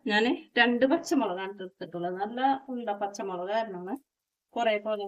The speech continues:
തോന്നണത്. രണ്ട് പച്ചമുളക് ഇട്ട് കൊടുത്തിട്ടുണ്ട്. കൂടെ തന്നെ ഞാൻ ഒരു തക്കാളി ചേർത്ത് കൊടുക്കുന്നു. നല്ലപോലെ തക്കാളിയും പച്ചമുളകും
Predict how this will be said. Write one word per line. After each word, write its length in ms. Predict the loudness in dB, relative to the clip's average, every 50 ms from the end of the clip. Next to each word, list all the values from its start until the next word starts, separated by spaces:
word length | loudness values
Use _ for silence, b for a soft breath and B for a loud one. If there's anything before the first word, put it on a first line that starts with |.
| -4 -4
തോന്നണത്. 480 | -4 -4 -4 -4 -6 -8 -8 -8 -8 -10 -10 -12 _ _ _ _ _ -6 -2
രണ്ട് 180 | -2 0 0 -2 -6
പച്ചമുളക് 460 | -8 -4 -2 -2 0 0 0 -2 -2
ഇട്ട് 100 | -4 -4 -6
കൊടുത്തിട്ടുണ്ട്. 540 | -6 -6 -6 -10 -10 -8 -8 -6 0 4 4 2 2 0 -12 _ _ _ _ _ _ _ _ _ _ _ _ _ 2
കൂടെ 200 | 4 6 6 4 6 6
തന്നെ 180 | 6 6 8 8 8 8
ഞാൻ 120 | 6 6 4 0 0 -4 -4
ഒരു 100 | -6 -2 -2
തക്കാളി 400 | -2 -4 -2 -2 -2 0 2 2 2 2
ചേർത്ത് 240 | 0 0 -2 -4 -8 -8
കൊടുക്കുന്നു. 360 | -10 -8 -8 -6 -6 -6 -8 -12 _ _ _ _ _ _ _ _ _ _ _ _ _ _ _ _ _ _ _ _ _ _ _ _ _ _ _ _ _ _ _ _ _ _ _ _ _ _ _ _ _ _ _ _ _ _ 0 2
നല്ലപോലെ 540 | 4 6 8 8 8 6 6 4 6 4 4 4 2
തക്കാളിയും 560 | 2 2 2 6 6 6 6 4 0 -2 -2 2 4
പച്ചമുളകും 680 | 2 2 4 4 2 2 2 2 0 0 0 0 0